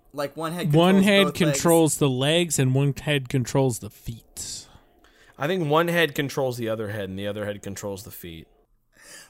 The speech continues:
Speaker 1: No, I think, I think one head controls the legs and the other head controls the useless wings. And so the other one's like, "Ugh, come on, it's my turn with the legs."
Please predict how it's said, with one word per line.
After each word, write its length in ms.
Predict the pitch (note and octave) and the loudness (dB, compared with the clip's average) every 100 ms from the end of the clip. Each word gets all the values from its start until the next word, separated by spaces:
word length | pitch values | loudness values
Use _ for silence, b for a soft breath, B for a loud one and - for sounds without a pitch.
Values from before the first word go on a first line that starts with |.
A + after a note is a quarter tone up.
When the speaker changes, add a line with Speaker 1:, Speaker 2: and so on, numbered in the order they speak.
| B | B
Speaker 1:
No, 540 | - G#3+ A#3+ G#3+ D#3+ - | -10 -6 -2 -2 -4 -6
I 140 | F3+ | -6
think, 340 | E3+ A#3+ G3+ - B B - | -4 -4 -6 -14 B B -2
I 160 | D#3 | -2
think 260 | E3 F3+ C#3 | -2 -8 -8
one 180 | D3 F3 | -8 -6
head 280 | E3 D#3 C#3+ | -6 -6 -8
controls 640 | C#3 A#2+ C#3 C3+ C3 B2+ | -12 -10 -8 -8 -8 -12
the 120 | - | -12
legs 640 | A2+ D3 D#3+ B2+ B2+ C#3 - b b b | -10 -6 -4 -6 -8 -10 -10 b b b
and 100 | C3 | -6
the 80 | C3+ | -2
other 180 | D#3+ D3 | -2 -2
head 200 | C#3 B2 | -6 -10
controls 540 | A#2+ - B2+ B2+ A#2+ | -16 -12 -10 -8 -8
the 100 | B2 | -10
useless 560 | C3 B2+ B2+ C#3+ C3+ D3 | -12 -10 -8 -6 -4 -4
wings. 600 | D#3 B2 G2 B2 - - _ _ _ - | -6 -10 -12 -6 -6 -8 _ _ _ -8
And 140 | D#3 | -4
so 160 | E3+ D3+ | -2 -2
the 140 | D3 | 0
other 160 | D#3+ D#3 | 0 0
one's 160 | D3 C#3+ | -2 -4
like, 180 | C#3 - b b G#3 | -6 -8 b b -2
"Ugh, 300 | A3 G3+ - | -2 -2 -10
come 200 | - A3+ | -12 -8
on, 220 | A3+ A#3+ A#3 | -2 0 0
it's 180 | G#3 | -2
my 200 | G#3 A3+ | 0 -2
turn 280 | C4+ C#4+ A#3 | -2 -6 -6
with 120 | A3 | -4
the 80 | F#3+ | -4
legs." 960 | F3+ F#3 F3 E3 C#3+ C3 G#2 A#2 - | 0 0 0 0 -2 -4 -10 -10 -8